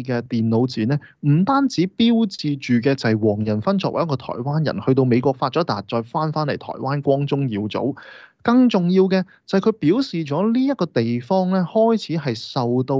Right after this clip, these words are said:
一啲科技對巨頭呢所關注。大家希望喺呢一度呢，會唔會建立到自己生產嘅基地、生產嘅工廠？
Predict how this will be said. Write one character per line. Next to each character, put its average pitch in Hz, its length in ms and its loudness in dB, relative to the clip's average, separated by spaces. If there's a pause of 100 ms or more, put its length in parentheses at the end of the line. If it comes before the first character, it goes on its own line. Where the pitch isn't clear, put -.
一 - 20 -2
啲 185 320 -4 (260)
科 214 320 4
技 120 180 -2
對 120 200 -2 (160)
巨 107 320 -4
頭 - 240 -16
呢 143 100 -4
所 120 240 -6
關 135 300 -2
注。 113 240 -4 (240)
大 185 160 2
家 247 140 0
希 247 180 2
望 160 220 2
喺 127 100 -2
呢 180 80 -2
一 196 80 2
度 120 220 -2
呢， 147 80 0
會 165 180 4
唔 107 100 0
會 131 120 -6
建 156 180 -2
立 151 60 -2
到 143 260 -2
自 175 180 -4
己 127 140 0
生 185 320 -2
產 127 220 -4
嘅 147 100 -2
基 139 220 -2
地、 107 220 0
生 160 260 -2
產 117 100 -4
嘅 120 140 0
工 131 240 0
廠？ 127 240 -2